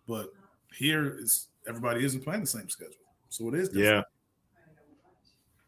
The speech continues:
Speaker 2: Yeah, I get that, that sigh of relief when you're home too, but you're like, "We have to come out and claw and dig for this," especially even without Joel. It's like that extra, like, everyone's gotta be extra on top of it, right? So,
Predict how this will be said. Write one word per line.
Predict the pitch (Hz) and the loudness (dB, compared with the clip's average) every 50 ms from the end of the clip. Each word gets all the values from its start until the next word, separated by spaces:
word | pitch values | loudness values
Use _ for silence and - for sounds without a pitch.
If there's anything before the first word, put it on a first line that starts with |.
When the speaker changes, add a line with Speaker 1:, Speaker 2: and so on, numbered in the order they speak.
| _ _ _ _ _ _ _ _ - | _ _ _ _ _ _ _ _ 6
Speaker 2:
Yeah, | 107 110 | 6 6
I | 107 | 8
get | 101 120 - | 8 8 6
that, | 117 98 | 6 6
that | 107 107 104 - | 4 4 4 6
sigh | - 139 131 127 127 | 8 10 12 12 12
of | 123 110 | 10 8
relief | 104 98 95 98 107 117 117 110 95 - - 95 | 6 4 4 6 6 8 8 6 4 2 0 -2
when | 92 90 | 0 0
you're | 87 85 90 | 0 0 0
home | 95 98 98 92 87 85 | 2 2 2 2 0 -2
too, | - - 101 98 92 80 | -2 0 2 2 2 2
but | - 78 | 0 -2
you're | 73 82 85 | -2 -4 -2
like, | 82 82 82 82 82 80 - - - - _ _ _ _ _ _ _ _ - - - - _ _ - | -2 0 0 0 0 -2 -4 -8 -14 -18 _ _ _ _ _ _ _ _ -12 -12 -12 -12 _ _ 2
"We | 98 | 4
have | 98 92 85 | 4 4 2
to | 82 | 0
come | - 85 82 | -4 -2 0
out | 85 82 85 80 | 2 2 0 0
and | 78 78 76 73 69 - - - _ _ - | 0 -2 -4 -4 -6 -8 -12 -16 _ _ -20
claw | - - - 95 90 90 90 90 90 | -12 -4 -2 0 2 2 2 2 0
and | 85 82 69 | 0 -2 0
dig | 90 92 101 98 | 2 2 2 2
for | - 90 | 0 -2
this," | 76 73 71 69 - | 0 0 0 0 -2
especially | - - - - - 123 123 120 - 113 | -2 -2 0 4 6 6 8 8 6 6
even | - 113 127 120 104 98 | 8 8 8 8 8 6
without | 95 - - 110 127 135 135 | 2 4 8 10 12 12 12
Joel. | 131 104 95 87 80 | 10 8 6 6 4
It's | 76 85 | 2 2
like | 78 | 2
that | 85 - - - | 0 0 2 6
extra, | - 123 131 131 - - - 110 92 87 | 6 8 8 8 6 6 6 6 6 4
like, | 87 90 87 87 | 4 2 2 2
everyone's | 92 101 110 120 110 101 95 | 4 6 8 8 8 8 6
gotta | 85 101 90 85 | 4 2 4 4
be | 87 85 - - | 2 2 2 2
extra | 107 - - - - 87 78 | 2 2 0 0 0 2 2
on | 78 73 | 2 0
top | - 82 76 73 69 | 0 0 0 0 0
of | 69 69 | -2 -4
it, | 69 69 | -4 -2
right? | 71 76 76 78 87 - | -2 0 0 0 -2 -2
So, | - 85 80 76 76 73 71 - | -2 -2 0 0 0 -2 -2 -6